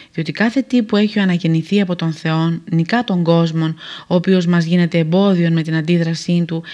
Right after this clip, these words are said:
εις την τήρηση των εντολών του Θεού. Και αυτή είναι η νίκη που ενίκησε ο οριστικός των κόσμων, η πίστης μας, που είναι φως διαλύων την εν το κόσμο πλάνην και δύναμης νέας πνευματικής και αγίας ζωής, αντιθέτου προς την φαυλότητα του κόσμου.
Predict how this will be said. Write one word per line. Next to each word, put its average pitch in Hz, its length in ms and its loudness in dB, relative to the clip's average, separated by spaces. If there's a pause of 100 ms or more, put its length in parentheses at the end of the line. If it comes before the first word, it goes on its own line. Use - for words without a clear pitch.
(160)
εις 170 120 -6
την 180 200 2
τήρηση 165 340 0
των 170 160 -2
εντολών 165 440 2
του 165 140 -8
Θεού. 165 420 -4 (1040)
Και - 100 -2
αυτή 190 220 -2
είναι 311 160 4
η 269 120 8
νίκη 208 480 4
που 165 140 -4
ενίκησε 185 420 0
ο 170 100 0
οριστικός 160 500 -2
των 160 200 -2
κόσμων, 165 680 -2
η 170 120 -4
πίστης 190 480 -2
μας, 165 260 -4 (300)
που 180 120 0
είναι 185 160 4
φως 214 480 -2
διαλύων 175 600 0
την 175 140 -2
εν 160 120 0
το 156 120 -4
κόσμο 175 400 -2
πλάνην 170 540 -2 (440)
και 208 120 0
δύναμης 254 460 6
νέας 196 280 2
πνευματικής 165 800 -2
και 170 120 -4
αγίας 170 380 0
ζωής, 165 440 -2
αντιθέτου 170 540 -2
προς 165 160 -6
την 165 140 -4
φαυλότητα 165 580 -2
του 165 120 -8
κόσμου. 160 580 -6